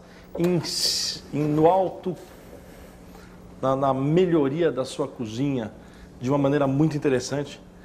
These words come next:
de mães, de, de, de pessoas do dia a dia da cozinha, é, buscando técnica, buscando refinamento e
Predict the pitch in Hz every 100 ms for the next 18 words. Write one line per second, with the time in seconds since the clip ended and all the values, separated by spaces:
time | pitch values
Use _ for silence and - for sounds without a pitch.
0 | - - - 113 123 123 156 165 127 117
1 | 127 123 123 117 117 117 - 117 135 -
2 | 147 143 - - - - - - 123 196
3 | 143 165 147 127 151 143 135 - 120 123
4 | 139 127 110 - - - - 123 120 120
5 | 117 117 113 113 104 - - - - -
6 | - - - 180 - 196 175 - 165 165
7 | 151 143 139 139 - 165 165 151 151 139
8 | - - - - - - - - - -
9 | 196 175 - - 175 175 165 139 135 160
10 | 185 226 180 180 170 165 165 156